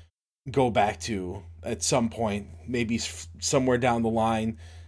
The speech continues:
Crosscode certainly when it gets, uh, that its proper epilogue, and Divinity when I, you know, I feel like I need to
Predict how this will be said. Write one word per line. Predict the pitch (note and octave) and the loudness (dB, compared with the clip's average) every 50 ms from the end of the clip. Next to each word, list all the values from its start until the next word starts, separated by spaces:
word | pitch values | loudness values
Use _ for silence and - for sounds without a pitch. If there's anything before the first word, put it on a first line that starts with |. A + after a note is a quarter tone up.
| - - | -18 -8
Crosscode | - - D#3 C#3+ C3+ - - D3+ C3 B2 | 2 4 6 6 6 4 2 0 2 2
certainly | - D3 C#3 A#2 B2 B2 A#2 | 4 2 2 2 2 0 0
when | A2+ A#2 A2 | 0 0 0
it | A2 - | -2 -2
gets, | - A#2+ A2 - - - C3 | -4 -6 -4 -2 -4 -2 0
uh, | A#2 G#2+ G#2 G2 G2 | 2 4 4 4 2
that | F#2+ G#2 G2+ - - | 2 0 -2 -4 -4
its | A2+ G#2+ F2 - | -6 -6 -8 -8
proper | - - C3 A#2+ A2+ - A#2 - | -10 -2 0 0 0 0 -2 -4
epilogue, | G#2+ G#2+ - A#2 G2+ G2+ G2 F#2 F#2+ G2+ G2 | -4 -4 -4 -4 -2 0 2 2 2 0 0
and | G#2+ G#2+ G#2+ G#2 | -2 -2 -2 -2
Divinity | G#2+ A2+ G2+ A#2 A2 A2 G#2+ G2+ G#2 G2+ G#2 G2+ - - - - - - - - - - - - - - - - - - | -4 -2 -2 -2 0 0 0 -2 0 0 -2 -2 -4 -6 -14 -18 -20 -20 -18 -20 -20 -18 -20 -20 -18 -18 -18 -18 -14 -8
when | - A2 A2 G#2+ G2+ | -4 -2 -2 -2 -2
I, | G2 | -4
you | F#2+ F#2+ G#2 G2+ | -4 -4 -4 -4
know, | F2+ E2+ F2 F2 F2 | -4 -6 -8 -10 -6
I | G#2 A2 | -6 -6
feel | - - B2+ G#2 | -6 -4 -6 -4
like | F#2 F#2 F2 | -4 -6 -6
I | F#2+ | -6
need | G2 G2 F2+ E2 | -6 -6 -8 -8
to | - F#2+ E2 | -8 -10 -12